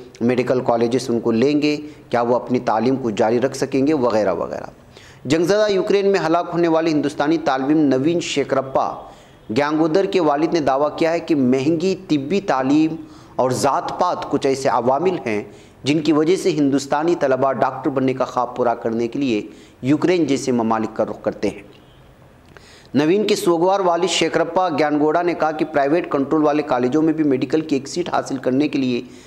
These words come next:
करोड़ों रुपए खर्च करने पड़ते हैं और यही वजह है कि मेडिकल का पेशा एक बहुत मुश्किल ऑप्शन बन गया है। हावेरी ज़िले के चल्लागेरी के रहने वाले नवीन यूक्रेन के खारकेफ में वाक़ एक मेडिकल कॉलेज में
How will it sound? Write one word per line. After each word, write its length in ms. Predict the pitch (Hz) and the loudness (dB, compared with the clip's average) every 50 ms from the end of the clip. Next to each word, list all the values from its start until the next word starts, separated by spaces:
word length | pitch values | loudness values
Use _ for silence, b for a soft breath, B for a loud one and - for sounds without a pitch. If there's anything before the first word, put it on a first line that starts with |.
| B B B B - | B B B B -4
करोड़ों 380 | - 143 143 165 180 190 208 196 | -2 0 2 2 2 2 2 2
रुपए 220 | 180 165 - 160 156 | 0 0 0 0 0
खर्च 280 | 151 - 143 123 - | 0 -2 -4 -4 -4
करने 240 | - 139 120 123 127 | -2 0 0 0 0
पड़ते 380 | - 123 117 107 - 151 147 - | 0 -2 -4 -2 -2 -4 -2 -2
हैं 100 | 131 120 120 123 - B B B B B B | -2 -4 -4 -6 -10 B B B B B B
और 120 | 123 123 123 | -2 0 2
यही 260 | 110 127 127 156 202 | 2 0 2 2 2
वजह 260 | 180 165 127 143 135 | 2 2 2 0 0
है 80 | 139 135 | -2 -2
कि 140 | 135 135 | -2 0
मेडिकल 380 | 123 123 120 120 127 127 147 135 | 0 2 2 2 2 0 0 0
का 120 | - 123 117 | 0 -2 -2
पेशा 320 | - 127 131 127 - 127 | 0 -2 -2 0 0 0
एक 180 | 120 113 107 107 | 0 -2 -2 -4
बहुत 240 | 127 139 156 - - | -6 -6 -6 -4 -2
मुश्किल 400 | 120 147 175 - - - 147 - - - | -2 -2 -2 -2 -4 -6 -4 -4 -2 -4
ऑप्शन 380 | 123 - - - - 110 107 104 | -4 -4 -6 -6 -4 -4 -2 -2
बन 160 | 107 104 98 | 0 0 0
गया 180 | 98 101 98 87 | 0 0 0 -2
है। 160 | - - - - - - - - - _ _ - - - _ - - _ _ _ - - - B B B B B B B B B | -4 -8 -16 -20 -20 -20 -20 -20 -20 _ _ -20 -20 -20 _ -20 -20 _ _ _ -20 -20 -20 B B B B B B B B B
हावेरी 340 | 113 127 131 139 147 147 143 | -2 0 0 2 2 2 2
ज़िले 280 | 113 139 131 135 143 139 | 2 2 2 2 2 2
के 160 | 143 143 143 | 0 0 0
चल्लागेरी 600 | 135 - 127 123 127 131 127 120 135 135 139 156 | 0 0 2 2 2 2 2 2 0 2 2 2
के 100 | 139 143 | 2 2
रहने 240 | 127 127 117 123 135 | 0 0 2 0 2
वाले 220 | 123 127 131 135 135 | 2 2 2 2 2
नवीन 340 | 127 117 120 135 147 151 143 | 2 2 2 2 2 2 2
यूक्रेन 360 | 127 127 123 - 139 147 147 | 0 0 0 0 0 0 0
के 100 | 139 139 123 | 0 -2 -4
खारकेफ 520 | - - 113 120 117 - 143 143 139 - | -2 -2 -2 -2 -2 -2 -2 -2 -2 -2
में 100 | 135 127 | -2 0
वाक़ 280 | 123 123 123 127 - 143 | 0 0 0 0 0 -2
एक 120 | 139 - | -2 -2
मेडिकल 360 | 131 127 120 120 127 - 147 143 | -2 -2 -2 -2 -2 -2 -2 0
कॉलेज 320 | - 127 117 131 147 147 | 0 0 0 0 0 0
में 160 | 151 139 110 | 0 0 -2